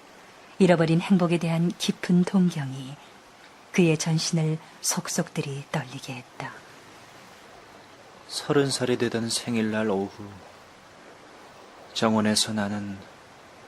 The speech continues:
Speaker 2: 평화를 지닌 가운데 행복하게, 두려움도 희망도 없이 나의 여생을 내다보고 있다고 믿었지. 그런데 그때 이 여자가 온 거야.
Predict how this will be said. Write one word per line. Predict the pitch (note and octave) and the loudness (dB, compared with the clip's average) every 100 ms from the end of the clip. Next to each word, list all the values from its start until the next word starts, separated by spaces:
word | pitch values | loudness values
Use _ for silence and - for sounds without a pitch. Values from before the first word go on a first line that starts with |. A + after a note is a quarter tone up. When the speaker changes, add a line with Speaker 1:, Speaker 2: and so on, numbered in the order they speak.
| - - - - - | -20 -20 -20 -20 -12
Speaker 2:
평화를 | - - B2 A2 G#2+ G#2 | -6 -2 0 0 -2 -4
지닌 | - G#2 G#2 | 0 0 2
가운데 | G2+ G2+ G2 G2 F2 - - - | 0 0 -4 -8 -12 -16 -18 -8
행복하게, | B2+ G#2 G2+ - - F#2+ F2+ - - - - - - - - - - - - | -4 -2 -4 -8 -14 -14 -18 -20 -20 -20 -20 -20 -20 -20 -20 -20 -20 -18 2
두려움도 | B2 A2+ A2+ A2+ A2 | 6 8 6 4 2
희망도 | - A#2+ A#2 A2 | -2 -4 -2 -2
없이 | G#2 - - G#2 - - - - - - - - | -4 -2 -4 -6 -16 -20 -20 -20 -20 -20 -18 0
나의 | G#2+ G#2 G#2 | 4 6 6
여생을 | G#2 G#2+ - A2 | 4 4 0 0
내다보고 | G2+ G2 G2+ G2 G2+ | 2 0 0 -2 -2
있다고 | G2 - F#2+ | -2 -4 -10
믿었지. | G2 F#2 F2+ - - - - - - - - - - - - - - - - - - - - - - | -10 -10 -10 -6 -6 -6 -14 -16 -18 -20 -20 -20 -20 -20 -20 -20 -20 -20 -20 -20 -20 -20 -20 -20 -12
그런데 | - G2+ G2+ | -2 0 0
그때 | - G2+ - | -4 -6 -4
이 | G2 F2+ | -4 -4
여자가 | F#2 - - - | -4 -6 -8 -12
온 | - - | -12 -14
거야. | - - | -14 -12